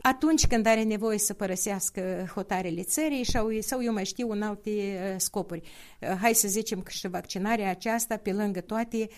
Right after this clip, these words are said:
și, uh, economisește, uh, banii celor care vor să plece peste hotar, adică depinde și de țară, pentru că fiecare țară își pune condițiile sale. Pentru că știm că a face un test nu este atât de ieftin,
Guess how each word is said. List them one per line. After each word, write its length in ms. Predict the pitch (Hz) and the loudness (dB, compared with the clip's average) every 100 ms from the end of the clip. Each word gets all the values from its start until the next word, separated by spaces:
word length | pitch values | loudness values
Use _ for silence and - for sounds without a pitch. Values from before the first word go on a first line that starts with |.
| - - - | -18 -18 -16
și, 760 | - - - - 233 240 240 240 233 220 | -6 -2 0 0 0 2 2 4 4 2
uh, 200 | 214 214 | 0 2
economisește, 840 | 233 233 214 214 214 - 262 - 240 | 2 2 -2 0 0 0 0 -2 0
uh, 760 | 226 220 208 196 - 202 196 | 0 0 0 -2 -2 -4 -4
banii 420 | 185 208 269 254 226 | 0 4 6 6 2
celor 360 | 247 247 240 | 2 4 2
care 200 | 233 233 214 | 2 2 2
vor 200 | 202 220 | 0 -2
să 140 | 214 - | -2 -4
plece 300 | 208 220 - | -4 -4 -4
peste 260 | 233 226 - | -2 -2 -2
hotar, 260 | 262 262 214 | 0 4 4
adică 260 | 202 214 | 2 -2
depinde 380 | 214 220 254 220 | -4 0 0 2
și 220 | 214 254 | 0 0
de 160 | 190 202 | 0 0
țară, 360 | 202 254 277 | 4 4 4
pentru 320 | 269 262 240 - | 2 0 -2 -2
că 120 | 254 | -6
fiecare 500 | 247 240 233 247 233 | -2 -2 0 0 0
țară 240 | 226 247 | 0 0
își 100 | 233 | -2
pune 160 | - 226 | -2 -2
condițiile 520 | 226 226 226 226 220 | 0 -2 -2 -2 -2
sale. 340 | 214 196 156 - - - - - | -2 -2 -6 -10 -14 -14 -8 2
Pentru 280 | 240 233 | 2 2
că 80 | 233 | -2
știm 260 | 254 294 277 | -2 0 0
că 140 | - 220 202 196 190 - | 0 0 0 0 -2 -2
a 100 | 214 | 0
face 340 | 233 262 262 | 4 4 4
un 140 | 240 226 | 2 4
test 280 | 277 277 | 4 4
nu 140 | 269 262 | 4 2
este 300 | 247 247 226 | 2 2 0
atât 300 | 214 240 226 | -2 -2 -4
de 240 | 190 196 226 196 | -2 4 4 4
ieftin, 360 | 185 - 359 | 0 0 0